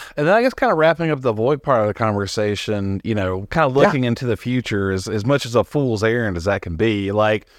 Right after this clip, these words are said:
Speaker 1: you know, do you see any, any big shifts in the, the market or, like, you know, governmental overstep, which they're always fond of, or,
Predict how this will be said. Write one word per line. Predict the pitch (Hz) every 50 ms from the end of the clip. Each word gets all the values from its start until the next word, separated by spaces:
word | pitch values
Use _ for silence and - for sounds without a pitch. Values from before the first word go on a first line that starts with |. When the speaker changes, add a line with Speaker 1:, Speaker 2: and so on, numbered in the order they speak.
| _ - _ -
Speaker 1:
you | 170 156
know, | 147
do | 139 143
you | 151 147
see | 139 - 226 240
any, | 233 220 214 196 185 170 151 151
any | 156 156 147
big | 127 113 151 190 170 -
shifts | - - - 170 202 220 202 - - -
in | 202 190 185
the, | 175 170 160 156 151 143 139 135 127 127 127
the | 117 117 120
market | 123 135 151 170 180 - 190 190 190 190 190 190 165
or, | 143 120 113 113 110 107 107 104 101 101 101 107 107
like, | 104 104 98 90 87 87 - -
you | 110 85 113 117 104
know, | 90
governmental | 90 90 131 135 139 139 135 135 139 135 131 131 127 123 123 117 117 110 - _ _ _ _ _ _
overstep, | - 127 135 139 135 139 127 - - 143 135 135 135 127
which | 123 123 -
they're | - 123 120
always | 120 117 113 110 104 -
fond | - 123 117 117 120 120 117 117
of, | 113 110 113 117 113 107
or, | 110 104 104 -